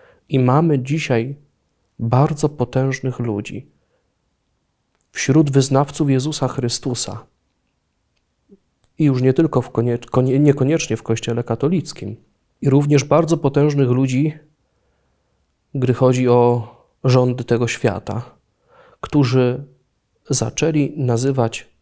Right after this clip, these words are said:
zło dobrem i w imię tego dobra zabijają, torturują, poniżają, gwałcą i jeszcze obiecują sobie za to nagrodę niebieską,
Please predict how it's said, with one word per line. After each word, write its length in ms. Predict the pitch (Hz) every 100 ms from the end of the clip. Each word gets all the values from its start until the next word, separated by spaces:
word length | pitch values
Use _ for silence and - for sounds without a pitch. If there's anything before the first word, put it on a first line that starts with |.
| _
zło 640 | 123 123 120 110 - - _ -
dobrem 760 | 120 123 113 113 101 131 160
i 100 | 165
w 60 | 127
imię 200 | 120 113
tego 240 | - 110
dobra 520 | 117 120 123 117 110 - _ _ _ _ _ -
zabijają, 960 | 120 123 120 - 135 113 117 123 170 202 _ _ _ _
torturują, 840 | 104 110 - 107 98 113 113 156 151 _ _ _ _ _ -
poniżają, 720 | 101 107 110 107 104 120 143
gwałcą 580 | 131 101 110 - - 175 - _ _ _ _ _ _ _ _ _ _ _ _
i 80 | 127
jeszcze 300 | 113 - 120
obiecują 520 | 113 113 - 123 110
sobie 280 | 107 107 107
za 160 | 113 117
to 120 | 110
nagrodę 400 | 107 117 107 104
niebieską, 640 | 107 104 - - 113 151